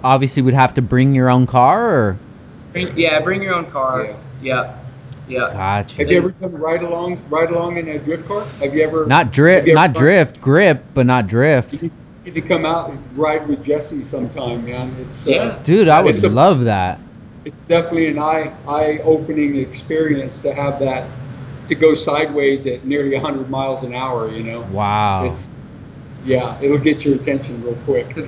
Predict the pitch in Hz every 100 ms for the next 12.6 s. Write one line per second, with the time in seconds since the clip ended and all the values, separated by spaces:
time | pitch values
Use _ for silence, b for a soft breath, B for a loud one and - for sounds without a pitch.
0 | - 165 165 143 117 147 147 143 170 147
1 | 147 143 135 131 131 135 127 120 156 165
2 | 135 156 151 147 143 127 123 143 147 143
3 | - 139 143 135 135 139 147 135 131 123
4 | 117 - - - - 151 160 147 147 156
5 | 156 160 151 147 139 - 131 139 143 131
6 | 131 143 139 143 143 147 139 139 147 147
7 | - - 139 135 147 147 143 139 - 127
8 | 135 - 127 143 135 135 131 127 135 131
9 | 131 135 135 131 - - - - 143 143
10 | 143 143 135 139 131 127 131 127 117 165
11 | 208 - 151 - 127 120 143 196 - -
12 | - - 135 127 123